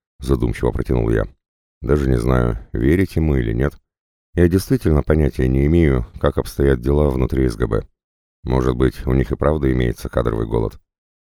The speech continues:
А может, и я им не особо интересен. Но ведь через меня можно попытаться выйти на заказчика,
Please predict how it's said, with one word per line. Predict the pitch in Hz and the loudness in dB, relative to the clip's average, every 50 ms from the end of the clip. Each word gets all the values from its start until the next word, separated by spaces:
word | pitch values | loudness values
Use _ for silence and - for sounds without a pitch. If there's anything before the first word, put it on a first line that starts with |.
| _ - | _ 0
А | 71 | 2
может, | 85 104 113 107 110 107 - - - - - | 4 4 4 4 2 0 0 -4 -18 -6 -2
и | 92 | -2
я | 95 82 82 78 76 76 | 0 4 4 4 6 6
им | 76 73 73 | 4 4 4
не | 71 | 2
особо | 71 67 - - 67 65 69 | 2 0 0 -2 -2 0 2
интересен. | 67 67 - 69 67 65 - - 71 65 65 _ _ _ _ _ _ _ _ _ _ - | 0 2 0 2 0 0 0 -2 -6 -6 -6 _ _ _ _ _ _ _ _ _ _ -2
Но | - 62 | 0 0
ведь | 60 58 55 | 0 0 -2
через | - 65 62 60 57 | -2 -2 -2 0 2
меня | 64 64 65 65 64 | 2 2 4 4 2
можно | 64 64 58 60 64 60 | 2 0 0 -2 -4 -2
попытаться | - 64 - - 60 65 64 58 - - 62 | -2 -4 -4 -2 0 0 0 -2 0 -2 0
выйти | 62 64 60 - - | 0 0 0 0 -2
на | 64 62 | -2 -2
заказчика, | 60 69 - - 69 67 - - - - 57 52 | -2 -4 0 0 -2 -2 -2 -8 -4 -4 -6 -6